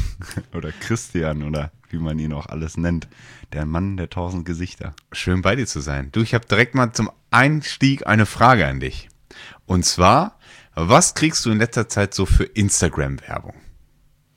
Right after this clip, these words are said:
Speaker 1: Boah.
Speaker 2: Ich hab nämlich festgestellt, dass ich seit geraumer Zeit, sagen wir mal seit zwei Wochen Werbung kriege, <laughs> gegen, äh, also, also ge-, Alkoholsucht, <laughs> äh, v-, von wegen, äh, neuen Job suchen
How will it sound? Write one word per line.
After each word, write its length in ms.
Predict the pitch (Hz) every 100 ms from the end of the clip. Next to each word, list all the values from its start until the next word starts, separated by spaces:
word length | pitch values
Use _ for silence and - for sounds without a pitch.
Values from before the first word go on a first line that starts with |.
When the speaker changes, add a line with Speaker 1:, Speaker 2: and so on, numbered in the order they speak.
| _ _ _ _ _ _ _ _ _ _
Speaker 1:
Boah. 400 | 73 65 - - - - - - - - - _ _
Speaker 2:
Ich 220 | 185 - 98
hab 100 | 78
nämlich 240 | 82 -
festgestellt, 540 | 101 - 82 - 82
dass 100 | 80
ich 120 | 92 -
seit 200 | 90 - - _ _ _
geraumer 440 | 104 85 123 147 131
Zeit, 340 | 117 127 -
sagen 180 | 147 151
wir 60 |
mal 140 | 143 120
seit 200 | 113 -
zwei 300 | - 123 135
Wochen 280 | 123 104 78
Werbung 300 | 143 131 90
kriege, 460 | 87 80 104 143 - - - -
<laughs> 920 | - - - 131 - - - - - -
gegen, 480 | 110 117 113 104 101
äh, 20 |
also, 420 | 95 98 101 104
also 220 | 92 95 92 - -
ge-, 160 | 98
Alkoholsucht, 840 | - 95 92 104 139 202 - - - - - - -
<laughs> 460 | - - - - -
äh, 480 | 113 107 107 95 104
v-, 200 | 107 98
von 240 | 117 113
wegen, 380 | 113 110 107 104
äh, 160 | 92 98
neuen 280 | 101 98
Job 200 | 95 104
suchen 460 | - 156 175 190